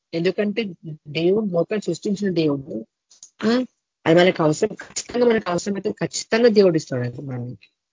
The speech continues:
ఒకవేళ ఆ దేవు-, దేవునికి already తెలుసు మన భవిష్యత్తు, మనము ఏ ప్రాబ్లమ్స్ లో ఫేస్ చేస్తాం ఒకవేళ అని చెప్పి. అందుకని కొన్ని కొన్ని విషయాలు కొన్ని లేట్ గా చేస్తాడు దేవుడు, మనకు తెలిసేలాగా,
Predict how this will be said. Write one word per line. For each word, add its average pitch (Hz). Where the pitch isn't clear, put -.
ఒకవేళ 175
ఆ 214
దేవు-, 180
దేవునికి 196
already 185
తెలుసు 175
మన 156
భవిష్యత్తు, 147
మనము 196
ఏ 165
ప్రాబ్లమ్స్ 175
లో 170
ఫేస్ 151
చేస్తాం 151
ఒకవేళ 143
అని 139
చెప్పి. -
అందుకని 202
కొన్ని 190
కొన్ని 180
విషయాలు 208
కొన్ని 185
లేట్ 170
గా 196
చేస్తాడు 156
దేవుడు, 139
మనకు 156
తెలిసేలాగా, 175